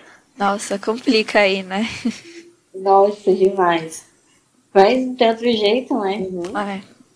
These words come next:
Speaker 3: E aí você comentou essa, essa semelhança entre o xeroderma pigmentoso e o, o câncer de pele. Qual você sente são esses sintomas que aconteceram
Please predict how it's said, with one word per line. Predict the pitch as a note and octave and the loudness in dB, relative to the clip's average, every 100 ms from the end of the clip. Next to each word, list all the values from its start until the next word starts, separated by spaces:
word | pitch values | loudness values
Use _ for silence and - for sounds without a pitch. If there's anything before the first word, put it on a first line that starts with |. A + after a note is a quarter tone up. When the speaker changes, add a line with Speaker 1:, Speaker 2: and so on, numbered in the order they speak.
| _ _ _ _ _ _ | _ _ _ _ _ _
Speaker 3:
E | E3+ | -2
aí | F#3+ | -2
você | G3+ G#3 | -2 -8
comentou | G#3+ G#3 G3+ G3 | -8 -6 -6 -6
essa, | F#3+ F#3+ | -6 -4
essa | E3 E3 | -4 -6
semelhança | F3 D#3+ D#3 E3 | -10 -8 -8 -10
entre | D#3+ | -12
o | D#3+ | -12
xeroderma | - D3+ C#3+ C#3+ D3 | -10 -10 -6 -6 -6
pigmentoso | C#3+ C#3 C#3 C#3 D#3 F3 E3+ C#3+ | -10 -10 -12 -8 -6 -6 -10 -12
e | |
o, | C#3+ C#3 C3 C3+ _ _ _ _ _ | -8 -10 -10 -16 _ _ _ _ _
o | C#3 | -10
câncer | E3 D#3 D#3+ | -8 -8 -10
de | C#3+ | -12
pele. | D3 D3 G3 F3 - _ _ _ | -8 -6 -6 -10 -14 _ _ _
Qual | - F#3 | -4 -4
você | G3+ - | -4 -8
sente | G3+ G3 | -8 -8
são | - F3 | -10 -8
esses | E3+ | -8
sintomas | - - E3+ E3+ D#3 D#3+ | -10 -12 -12 -6 -6 -6
que | - | -14
aconteceram | D#3+ D3+ - - D3+ D3 C#3 A#2+ | -14 -14 -14 -10 -8 -6 -8 -12